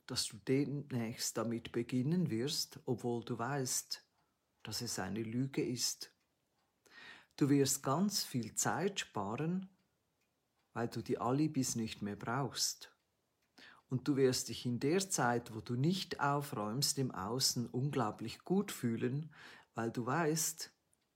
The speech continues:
es räumt in dir auf, und zwar die ganze Zeit,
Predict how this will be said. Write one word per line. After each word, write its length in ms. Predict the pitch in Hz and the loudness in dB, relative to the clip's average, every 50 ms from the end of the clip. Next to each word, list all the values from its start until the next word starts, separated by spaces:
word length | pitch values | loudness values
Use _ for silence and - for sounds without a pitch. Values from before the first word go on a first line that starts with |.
| _ _ _ _ _ | _ _ _ _ _
es 280 | - 131 127 - - 117 | 0 2 2 2 2 0
räumt 380 | 113 107 107 110 110 - - - - | 0 0 0 -2 -4 -6 -10 -6 -2
in 260 | 143 139 135 151 147 135 | 0 0 2 2 0 0
dir 460 | - 113 107 110 104 - 71 107 135 | -2 -2 -2 -2 -2 -2 -2 -2 -2
auf, 420 | 156 151 135 - - - - - _ _ _ _ _ _ _ _ | -2 -2 -2 -4 -8 -12 -16 -18 _ _ _ _ _ _ _ _
und 200 | 135 135 131 131 | 0 0 2 2
zwar 340 | - - 107 104 110 104 - | 0 0 -2 -2 -4 -4 -4
die 120 | - 110 | -4 -4
ganze 520 | - 117 113 110 110 107 - - 95 95 | -2 -2 -2 -2 -2 -2 -2 -4 -4 -2
Zeit, 560 | - - 147 143 143 131 117 - - - - | -2 0 2 2 2 0 -2 -6 -10 -18 -20